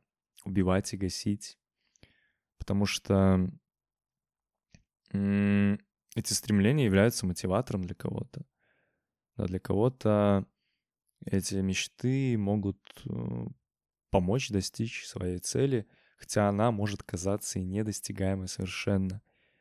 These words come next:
Вот, поэтому, м, это тоже надо учитывать, что как бы стремление детей к чему-то большому, возможно, необъятному, но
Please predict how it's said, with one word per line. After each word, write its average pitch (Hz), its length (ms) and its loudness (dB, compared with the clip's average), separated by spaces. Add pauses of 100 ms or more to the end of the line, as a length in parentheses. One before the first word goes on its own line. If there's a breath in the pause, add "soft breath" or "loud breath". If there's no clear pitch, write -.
(580)
Вот, 92 320 -4
поэтому, 101 1120 0
м, - 280 -6 (800)
это 95 160 -2
тоже 98 220 2
надо 92 180 2
учитывать, 101 420 -2
что - 540 -4 (800)
как - 140 -20
бы 123 140 -8
стремление 98 580 4
детей 107 600 -2 (960)
к - 60 -16
чему-то 95 380 -4
большому, 104 800 0 (440)
возможно, 95 320 -2
необъятному, 98 840 2
но 95 400 0